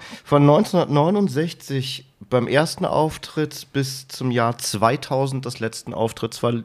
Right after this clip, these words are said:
Vicky Leandros dabei und damit in der Länge des Dabeiseins, in der Zeit des Dabeiseins Rekordhalterin.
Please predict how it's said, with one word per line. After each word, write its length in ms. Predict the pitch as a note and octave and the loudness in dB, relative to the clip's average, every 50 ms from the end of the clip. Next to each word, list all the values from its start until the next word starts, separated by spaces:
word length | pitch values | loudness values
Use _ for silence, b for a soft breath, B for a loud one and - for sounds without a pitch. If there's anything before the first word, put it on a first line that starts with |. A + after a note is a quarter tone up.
| - | -6
Vicky 280 | - G#2+ A#2 A2+ - A2+ | -4 -4 -4 -2 -2 0
Leandros 420 | G#2+ G#2 G2+ A#2 C#3 D3 D#3 C#3+ | 0 0 0 0 -2 -2 -2 0
dabei 340 | - C#3+ C3+ C3+ C3+ C#3 C#3+ B B B B B B B B B | 0 0 4 6 6 6 4 B B B B B B B B B
und 200 | - B2 G2+ - | 4 4 6 6
damit 420 | B2 B2 B2+ C#3+ D3+ C#3 - - B B B B B B B B _ | 6 6 8 6 4 2 0 -4 B B B B B B B B _
in 180 | - A#2 A#2 A2+ | -2 0 0 2
der 360 | A2+ A2+ G#2+ G2+ F#2+ F#2+ - _ B B B B B B _ _ - | 4 4 4 4 2 -2 -4 _ B B B B B B _ _ -2
Länge 360 | G#2 A2 C3 D#3 G3 A#3 G#3 | 0 2 4 4 4 4 2
des 160 | G#3 G3 - | 0 -2 0
Dabeiseins, 680 | - E3 D3+ C#3+ B2+ A#2 A#2 A#2 A2 A2+ A2 G#2+ - | 0 0 2 4 4 4 4 4 2 0 -2 -4 -2
in 60 | A#2 | -4
der 100 | A2 G2+ | -4 -4
Zeit 240 | - - A#2 A#2+ - | -2 -2 -2 -2 -2
des 80 | C3 - | -4 -6
Dabeiseins 640 | - B2+ G2+ F#2+ G2 G#2 G#2 A2+ A#2 B2 - - | -4 -4 -2 0 -2 0 0 -2 -2 -2 -4 -6
Rekordhalterin. 640 | B2+ - C3+ A2 - D#2+ D#2 - E2+ D2+ D#2+ D#2+ | -4 -2 0 -2 -2 -2 -4 -6 -6 -6 -6 -8